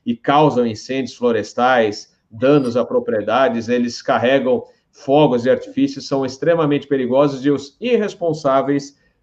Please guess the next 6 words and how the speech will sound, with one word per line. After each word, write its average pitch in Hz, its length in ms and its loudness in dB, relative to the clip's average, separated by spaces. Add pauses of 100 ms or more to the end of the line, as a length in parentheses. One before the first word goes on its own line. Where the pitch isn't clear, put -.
continuam 131 760 -2 (240)
soltando, 117 1200 2
é, 101 140 -4
esses 110 220 -6
balões, 110 500 0
né? 107 160 -6